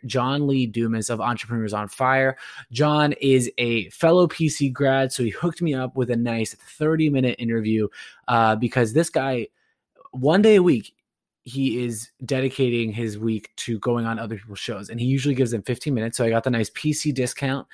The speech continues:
We got a little micro episode here for a thirty-minute, uh, interview with John Lee Dumas. We talk all about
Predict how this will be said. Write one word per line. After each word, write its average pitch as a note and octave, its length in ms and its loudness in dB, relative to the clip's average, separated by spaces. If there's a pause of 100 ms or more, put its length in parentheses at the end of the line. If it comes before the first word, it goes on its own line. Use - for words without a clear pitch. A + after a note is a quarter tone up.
(220)
We A#2 60 -8
got A#2+ 140 4
a A#2+ 40 4
little A#2+ 160 2
micro C3+ 460 2
episode C3 400 -2
here C3 160 -2
for B2 140 -4
a G#2+ 40 -4
thirty-minute, C#3 800 0 (160)
uh, A2+ 300 0
interview A#2+ 560 0
with C3 340 0 (400)
John A#2+ 320 2
Lee A#2 140 2
Dumas. A2+ 480 -2 (480)
We E3+ 120 0
talk E3+ 360 0
all D#3 260 0
about C3 460 0